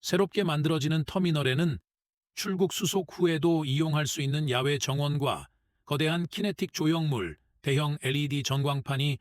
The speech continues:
새로 설치되었습니다. 기본 시설에 대한 종합 시운전도 본격화되었습니다. 현재 지하에서 오 초 간격으로 다섯 개의 플라스틱 박스를 투입해 주시기 바랍니다.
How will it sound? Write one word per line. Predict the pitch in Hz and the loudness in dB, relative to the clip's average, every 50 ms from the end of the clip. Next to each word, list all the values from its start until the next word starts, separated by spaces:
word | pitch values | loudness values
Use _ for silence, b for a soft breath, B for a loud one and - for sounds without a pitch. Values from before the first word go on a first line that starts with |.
| _ _ _ _ | _ _ _ _
새로 | - - 170 156 151 | -4 -2 -2 -2 -2
설치되었습니다. | - - 156 135 - 139 139 120 107 - - 117 95 90 87 76 - _ _ _ _ - _ - _ _ _ _ _ _ _ _ _ _ | -2 -2 -2 -2 -2 -2 -2 -2 -2 -2 -4 -4 -4 -6 -6 -8 -10 _ _ _ _ -20 _ -20 _ _ _ _ _ _ _ _ _ _
기본 | - 180 165 196 196 | -2 2 2 2 2
시설에 | - 220 151 185 196 185 175 | 2 0 2 2 2 2 2
대한 | 160 165 170 175 170 160 | 0 0 0 0 -2 -2
종합 | - 160 151 165 170 160 | 0 0 0 0 0 0
시운전도 | - - 202 185 185 170 143 160 156 151 160 175 175 151 B B B B | -2 -2 -2 -2 -2 -2 -2 0 0 2 2 2 2 0 B B B B
본격화되었습니다. | - 143 143 - - 151 - - 156 147 127 127 120 104 - - 131 113 107 98 85 - - _ _ _ _ _ _ - _ - _ - _ _ _ | -4 -2 -2 0 0 -2 -2 -2 -2 0 0 0 0 0 -2 -4 -4 -2 -2 -4 -4 -6 -10 _ _ _ _ _ _ -20 _ -20 _ -20 _ _ _
현재 | - 170 165 151 160 160 | -2 0 0 2 0 0
지하에서 | - - 160 156 151 147 135 - 165 170 160 - _ _ _ | 0 0 0 0 0 0 0 0 0 0 -2 -2 _ _ _
오 | - 156 175 | 2 2 2
초 | - - 190 | 2 0 -2
간격으로 | 185 160 156 151 143 139 123 131 135 151 156 139 - _ _ _ _ - | -2 0 0 0 0 0 0 0 0 0 0 -2 -4 _ _ _ _ -6
다섯 | - 131 - 170 160 - | -4 -2 -2 -2 -2 -2
개의 | - 165 156 160 | -2 -2 -2 -2
플라스틱 | - - 165 165 156 - - - 156 - - | -2 -4 -4 -2 -2 -4 -4 -4 -6 -4 -4
박스를 | - 139 127 - - 143 123 143 147 147 - | -6 -6 -6 -6 -4 -4 -2 -2 -2 -4 -4
투입해 | - - 180 160 151 - - 151 | -4 -2 -2 -2 -2 -2 -4 -4
주시기 | 139 127 120 - - 131 123 113 | -2 -2 -2 -2 -2 -2 -4 -2
바랍니다. | 120 120 113 104 95 92 95 90 - | -2 -2 -2 -2 -4 -6 -8 -10 -12